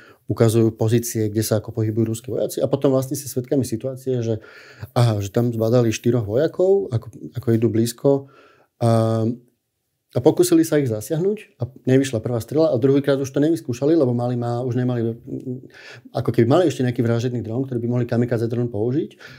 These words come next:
ale proste si zrátali, aké majú čísla, že OK, že vidíme ich tam, ale nemôžeme ich zasiahnuť. To sú tie ako keby limity, ktoré brzdia, brzdia tých Ukrajincov. Čo Rusi naopak toho majú, proste vyčerpávajú všetko možné, okrem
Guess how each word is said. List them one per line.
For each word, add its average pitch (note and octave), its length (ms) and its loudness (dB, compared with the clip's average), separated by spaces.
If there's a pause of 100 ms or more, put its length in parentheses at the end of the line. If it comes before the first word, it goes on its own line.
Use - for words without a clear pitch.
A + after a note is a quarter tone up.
(220)
ale C3 480 4 (480)
proste B2+ 400 2 (320)
si - 240 2
zrátali, A#2+ 400 4
aké B2+ 160 0
majú C3 240 -2
čísla, A2+ 240 -4
že B2+ 140 -4
OK, A#2 160 -2 (260)
že G#2+ 240 -6 (240)
vidíme B2+ 400 4
ich A#2 160 -4
tam, D#3 160 -4
ale C3+ 160 -4
nemôžeme B2+ 320 0
ich A#2 80 -2
zasiahnuť. G#2+ 480 -6 (640)
To - 160 4
sú C#3 80 0
tie B2+ 160 4
ako B2 160 -4
keby C3 160 2
limity, A#2 400 2 (320)
ktoré A#2 320 0
brzdia, A2 560 0
brzdia A2 240 -4
tých G2+ 160 -8
Ukrajincov. - 560 -14
Čo B2+ 160 6
Rusi B2+ 240 6
naopak A#2 320 2
toho A2+ 160 0
majú, A2 480 -2 (720)
proste A2+ 320 0
vyčerpávajú A#2 720 2
všetko - 320 -2
možné, A2+ 400 0
okrem A#2 480 -2